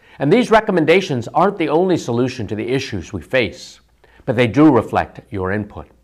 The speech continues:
These models represent change, which can sometimes be difficult for us to accept. Now I would like to thank all the pastors and priests in the parishes who have been involved in the process.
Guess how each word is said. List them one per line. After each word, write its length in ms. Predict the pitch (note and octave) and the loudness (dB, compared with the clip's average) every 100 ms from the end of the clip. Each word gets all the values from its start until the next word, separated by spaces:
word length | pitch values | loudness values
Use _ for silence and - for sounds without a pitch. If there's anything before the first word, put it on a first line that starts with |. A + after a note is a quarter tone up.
| _ _ _ _ - | _ _ _ _ -10
These 220 | - F3+ C3+ | 2 2 4
models 420 | C#3+ D#3 D#3 A#2 | 6 6 4 0
represent 460 | C#3+ D3+ A#2+ C3+ | 0 0 -4 -6
change, 720 | - B2+ A2 F2 D2 - - _ _ _ _ - | -6 -4 -2 -4 -10 -18 -20 _ _ _ _ -6
which 180 | C#3 | -6
can 140 | - D#3 | -2 -4
sometimes 640 | - G3+ D#3 A#2+ G2 - | 0 0 2 -2 -2 -6
be 260 | - A2+ G2 | -8 -6 -2
difficult 580 | C3 C3 F2+ E2 D#2 _ _ | -2 -4 -8 -10 -12 _ _
for 240 | - F#2 | -4 0
us 260 | F2+ - - _ | -2 -4 -20 _
to 160 | F2+ E2+ | -12 -12
accept. 560 | - G#2+ F#2 - _ _ _ _ _ _ _ _ | -10 -6 -6 -6 _ _ _ _ _ _ _ _
Now 180 | D3 G3 | 2 6
I 80 | G#3+ | 6
would 140 | F3+ | 4
like 240 | D3 D#3 D#3 | 4 2 0
to 80 | D3 | -4
thank 280 | C#3+ C3 | -4 0
all 160 | A2+ B2 | 2 2
the 120 | C#3 | 0
pastors 580 | - C#3 C3+ - D3 B2 | -2 0 0 -2 -6 -6
and 180 | A#2+ G2+ | -8 -8
priests 720 | - C#3 G2+ - - - - _ A#2 | -2 -2 -2 -10 -18 -20 -20 _ -8
in 80 | |
the 60 | A2+ | -8
parishes 760 | - E3 D3+ - F#2 D#2+ - - _ _ | 0 4 4 0 -10 -14 -16 -20 _ _
who 80 | B2 | -2
have 100 | G2+ | 0
been 100 | A#2 | 2
involved 520 | A2 F#2+ A2 A#2 A#2 | 0 4 6 6 4
in 140 | - G#2+ | -2 -6
the 60 | |
process. 760 | - A#2 A#2 - D#2 - - | 0 2 2 -2 -16 -18 -20